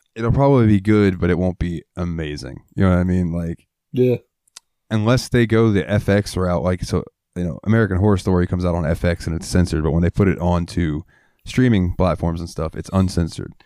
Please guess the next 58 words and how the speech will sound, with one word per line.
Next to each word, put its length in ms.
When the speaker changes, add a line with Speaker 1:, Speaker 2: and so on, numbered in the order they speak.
Speaker 2:
Yeah. 240
Speaker 1:
I 120
only 180
say 240
that 180
because 260
there's 200
a 40
lot 360
of, 320
like, 400
sexual 880
nuance 880
in 340
Anne 220
Rice 280
books. 480
I 60
don't 80
know 80
how 60
to 60
explain 480
it. 140
Like, 260
there's 120
a 80
lot 260
of 100
underlying 600
sexual 460
tones 460
and 120
things 220
in 80
the 60
best 180
things 160
she 80
writes 180
about. 100
And 80
I 40
don't 180
know 100
Speaker 2:
Yeah. 80
Speaker 1:
how 60
well 160
they're 80
gonna 140
be 40
able 100
to 40
carry 360
that 140
across 520
on 300
a 260